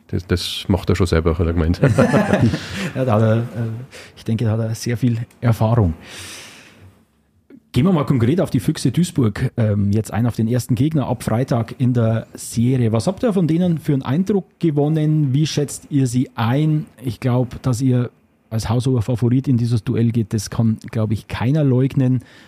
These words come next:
Speaker 2: Ähm, wie ist euer Eindruck vom ersten Gegner?
Speaker 1: Ja, jetzt ist es ein bisschen schwierig, jetzt fragst du eigentlich genau den Falschen. Also ich kann ja nur meinen persönlichen Eindruck geben, das ist
Speaker 2: Genau.
Speaker 1: jetzt ja nicht das Sportliche von,
Speaker 2: Nee,
Speaker 1: von,
Speaker 2: nee.
Speaker 1: von der Mannschaft, aber ja
Speaker 2: Uns
Speaker 1: eben
Speaker 2: interessiert
Speaker 1: auch.
Speaker 2: der Eindruck des Geschäftsführers.
Speaker 1: Ähm,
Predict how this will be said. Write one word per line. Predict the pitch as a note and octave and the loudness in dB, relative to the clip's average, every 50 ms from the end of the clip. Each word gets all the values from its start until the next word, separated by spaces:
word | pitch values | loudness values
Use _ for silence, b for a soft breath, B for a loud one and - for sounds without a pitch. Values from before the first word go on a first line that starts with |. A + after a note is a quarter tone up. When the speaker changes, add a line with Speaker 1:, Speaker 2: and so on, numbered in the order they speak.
| B B B - | B B B -2
Speaker 2:
Ähm, | B2 A2+ A2 G#2+ G#2 G#2+ B2+ - - _ - - | 0 2 4 4 2 2 0 -6 -14 _ -14 -8
wie | B2+ A#2 D#3 | -4 -2 0
ist | D#3+ C#3+ - | 0 0 -2
euer | - A2 A#2 A2+ F#2+ | -2 -2 -2 -2 -2
Eindruck | G#2 A2 A#2 A2 G2+ - | -2 -4 -4 -4 -6 -6
vom | - G#2+ G2+ G2+ G2+ - - | -4 -2 -2 -2 -4 -8 -8
ersten | - G2 F#2+ - - G#2+ | -8 -8 -8 -6 -8 -6
Gegner? | G2 F#2+ F2+ F#2 F2+ F2 _ _ F#2 - _ _ _ _ _ _ - _ - - - | -6 -6 -8 -8 -12 -12 _ _ -20 -20 _ _ _ _ _ _ -20 _ -20 -12 -6
Speaker 1:
Ja, | - F#2 F2 F#2+ G#2 | -4 0 2 2 2
jetzt | G2 - | 0 0
ist | - | -4
es | A2+ G#2+ | -2 -2
ein | A#2+ | 0
bisschen | A2+ A2+ A2+ | 0 0 0
schwierig, | G#2 F#2 G2 A#2+ C#3 C3 G#2+ - | 0 0 0 2 2 2 2 0
jetzt | G#2 G2+ - | -4 -4 -4
fragst | - - A2 G#2+ - - | -6 -4 -4 -4 -2 -4
du | G#2 | -2
eigentlich | G#2+ A2 G#2 - | 0 0 0 0
genau | - G2+ G2+ G#2 | 0 2 4 4
den | G#2 G2+ F#2+ | 4 2 0
Falschen. | - - G#2 G2 - - F#2 E2+ | 0 -2 -2 -2 -2 -6 -6 -6
Also | F2 D#2+ F2+ | -4 -4 -6
ich | F#2 F2 | -6 -4
kann | - G#2+ G#2 | -2 0 2
ja | A2 | 4
nur | G#2 G#2+ A2 | 4 4 4
meinen | G#2+ G#2+ G2+ G2+ | 4 4 2 2
persönlichen | - F#2+ E2+ G#2 A2 A#2 A#2 A2 A#2 G#2+ | 0 -2 -2 0 0 0 -2 0 0 -2
Eindruck | - F#2 G#2 A2 A2+ A2 G2+ - | 0 0 -2 -2 0 -2 -2 -2
geben, | A#2 A2 A2 | -2 -2 -2
das | G2+ G2 G2 | -2 -2 -4
ist | A2 - | -2 0
Speaker 2:
Genau. | - A2 | 2 0
Speaker 1:
jetzt | G#2 - - | 0 0 0
ja | - G#2+ | 0 2
nicht | G#2 A2 G#2+ - | 2 0 0 0
das | A#2 G#2 | -2 -4
Sportliche | - - G#2 A#2 A#2 B2 B2 A#2 A#2 A2+ A2 | -2 -2 -2 -2 0 0 0 0 2 0 0
von, | G#2 - - G#2 G2+ G#2 G2+ G2 G2 G2 F2+ F2 B B B B B | 0 -2 -2 0 0 2 2 0 0 -2 -4 -6 B B B B B
Speaker 2:
Nee, | C#3 F#3+ | -4 -2
Speaker 1:
von, | G#3 A2 A2 | 0 0 0
Speaker 2:
nee. | G2 | -2
Speaker 1:
von | F#2 - A2+ | -2 -2 0
der | G#2+ | 0
Mannschaft, | G2+ G2 A2+ B2 C3 C3 B2 - - - | 2 2 0 2 2 0 0 -2 -2 0
aber | A2 G#2 G#2+ | 2 2 4
ja | G#2+ G#2+ | 4 4
Speaker 2:
Uns | G#2+ G#2 | 4 4
Speaker 1:
eben | A2 A#2 A#2+ A2 | 4 4 4 4
Speaker 2:
interessiert | G2 G2+ A#2+ - E3+ | 4 4 4 2 0
Speaker 1:
auch. | |
Speaker 2:
der | - C3 A2+ | -2 -4 -4
Eindruck | A#2+ D3 D#3+ D#3+ E3 - - | -4 -4 -4 -4 -6 -6 -6
des | C#3 B2+ - | -8 -10 -6
Geschäftsführers. | - A#2+ G#2+ A#2 A2 - - - G#2+ F#2 E2+ E2+ E2+ - - - | -6 -6 -4 -4 -6 -8 -8 -8 -6 -6 -6 -8 -12 -12 -6 -2
Speaker 1:
Ähm, | G#2 G2+ G#2 G2 G2+ G#2 G2 F#2+ | 0 2 2 4 4 2 0 0